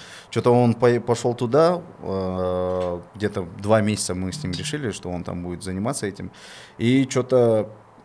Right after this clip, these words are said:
а, он у нас перестал тащить, короче. То есть особо ре-, результатов не было. То есть там где-то проебы по результатам, да, там,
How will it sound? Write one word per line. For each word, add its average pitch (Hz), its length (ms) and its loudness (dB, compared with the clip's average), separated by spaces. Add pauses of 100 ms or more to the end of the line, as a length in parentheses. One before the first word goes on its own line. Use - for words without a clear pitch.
(160)
а, 92 500 -4
он 127 180 6
у 131 80 8
нас 120 340 4 (320)
перестал 101 340 -2
тащить, 98 380 -6
короче. - 320 -12
То - 80 -12
есть - 140 -10
особо 101 320 2
ре-, 107 200 -2
результатов 101 560 -2
не 104 140 0
было. 87 260 -6 (440)
То - 60 -8
есть - 140 -8
там 82 280 -8
где-то 92 320 -4
проебы 147 480 0
по 135 160 -4
результатам, 113 800 -4
да, 107 180 -2
там, 78 460 -12